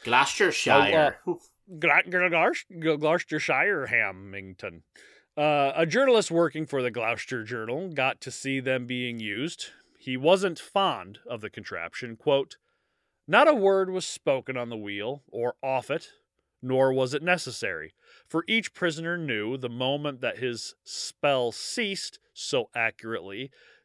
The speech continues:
Speaker 2: that he whose turn had come had no opportunity of forgetting it.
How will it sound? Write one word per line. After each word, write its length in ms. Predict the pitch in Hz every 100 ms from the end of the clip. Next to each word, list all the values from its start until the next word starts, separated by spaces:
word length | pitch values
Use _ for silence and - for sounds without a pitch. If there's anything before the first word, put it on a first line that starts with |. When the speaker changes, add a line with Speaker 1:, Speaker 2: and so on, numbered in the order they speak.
| -
Speaker 2:
that 200 | 147 139
he 360 | - 202 240 220
whose 260 | 214 202
turn 260 | - 190 175
had 220 | 151 131
come 400 | - 170 110 127 - _ -
had 260 | 143 135
no 320 | 135 143 190 190
opportunity 840 | 165 160 165 - 139 113 120 139
of 160 | 143 123
forgetting 440 | - 143 175 143
it. 200 | 82 -